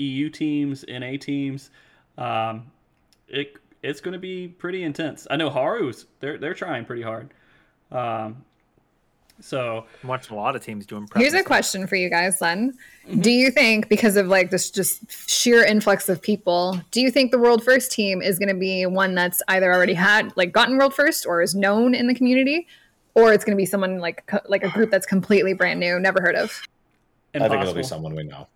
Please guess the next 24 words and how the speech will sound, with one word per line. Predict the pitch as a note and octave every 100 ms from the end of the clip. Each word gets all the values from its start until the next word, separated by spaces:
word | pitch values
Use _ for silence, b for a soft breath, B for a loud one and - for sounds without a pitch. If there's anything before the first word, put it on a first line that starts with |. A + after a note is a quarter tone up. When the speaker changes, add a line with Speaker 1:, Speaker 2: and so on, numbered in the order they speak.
| _ -
Speaker 1:
It, | F3 - -
I, | A#2 - D3+
we | D#3+ E3
hope | C#3 D3 G3 - - -
that | C#3 D3+ D3+
it | D3
is | D3 C#3+
someone | D#3+ D3+ C#3+
we | C#3
know. | B2+ C3+ F#3 F3+ B B -
Uh, | C3+
I | B2 C#3+
hope, | D#3 E3+ B3+ - b b _
just | - -
because | - D#3 C#3
it's | -
so | D#3+
much | D3+ D3
easier | D3 D3+
to | C3
facilitate | - C3+ C3+ C#3+ C#3+ C#3+ E3+ D3+
those | D3+
conversations | - D3 C3+ - D3 D3 C3+
afterwards. | A#2+ C3 - C4 C#4 D4+